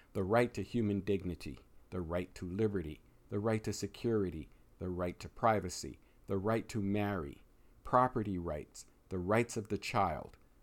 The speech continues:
rights of the elderly, presumption of innocence, the right of defense,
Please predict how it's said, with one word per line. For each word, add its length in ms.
rights 360
of 100
the 180
elderly, 560
presumption 680
of 220
innocence, 720
the 100
right 380
of 140
defense, 760